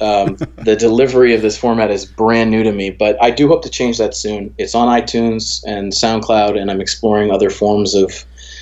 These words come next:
Speaker 1: you know, both distribution and, uh, additional content to help with the lull of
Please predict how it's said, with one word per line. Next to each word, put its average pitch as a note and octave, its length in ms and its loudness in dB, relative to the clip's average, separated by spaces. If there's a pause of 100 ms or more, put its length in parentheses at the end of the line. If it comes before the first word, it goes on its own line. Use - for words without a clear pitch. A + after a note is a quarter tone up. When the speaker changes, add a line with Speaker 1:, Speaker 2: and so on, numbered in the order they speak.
(140)
Speaker 1:
you G2 80 2
know, F#2+ 80 2
both G2 320 0
distribution G#2 760 -2
and, G2 440 0
uh, F#2 60 4
additional F#2+ 360 0
content G2 680 -2
to G#2 140 2
help G2+ 180 0
with F2+ 140 -4
the F#2 80 -2
lull F#2+ 380 2
of - 260 -8